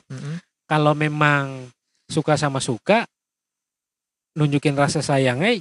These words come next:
Speaker 2: cowok cewek ya rata-rata ya gitu.
Speaker 1: Iya.
Speaker 2: Tapi tergantung kembali orang masing-masing. Cuman
Speaker 1: Mm-mm.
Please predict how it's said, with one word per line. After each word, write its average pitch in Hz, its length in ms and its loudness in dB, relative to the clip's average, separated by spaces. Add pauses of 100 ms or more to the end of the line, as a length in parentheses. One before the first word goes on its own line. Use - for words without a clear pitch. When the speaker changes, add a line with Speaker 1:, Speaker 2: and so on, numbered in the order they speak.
Speaker 2:
cowok 135 320 0
cewek 135 320 2
ya 117 240 -4 (160)
rata-rata 131 580 -6
ya 139 160 -6
gitu. 143 380 -12 (160)
Speaker 1:
Iya. 120 180 -10
Speaker 2:
Tapi 139 220 -4
tergantung 160 400 2
kembali 139 320 4
orang 131 240 0
masing-masing. 147 500 -4
Cuman 147 640 -2
Speaker 1:
Mm-mm. 120 400 -16